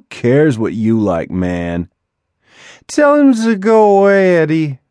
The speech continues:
the girl said. "You heard her." There was a length of driftwood the size of a baseball bat on the sand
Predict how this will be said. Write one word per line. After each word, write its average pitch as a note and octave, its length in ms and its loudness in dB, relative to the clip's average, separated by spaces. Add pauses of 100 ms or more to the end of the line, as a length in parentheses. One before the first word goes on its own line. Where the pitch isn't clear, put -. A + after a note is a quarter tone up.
the E2+ 100 -6
girl D2+ 300 -6
said. D#2+ 400 -10 (680)
"You F3 300 2
heard E3 320 4
her." C#3 400 2 (300)
There G2+ 180 -2
was F2+ 160 -2
a F2 60 -2
length B2+ 320 -4
of D2 140 -8
driftwood D2 760 -6
the D#2+ 120 -10
size F#2+ 380 -4
of D2+ 100 -10
a D2+ 60 -6
baseball D#2+ 540 -4
bat C2 320 -10
on C#2+ 160 -12
the C2+ 80 -12
sand C#2 440 -10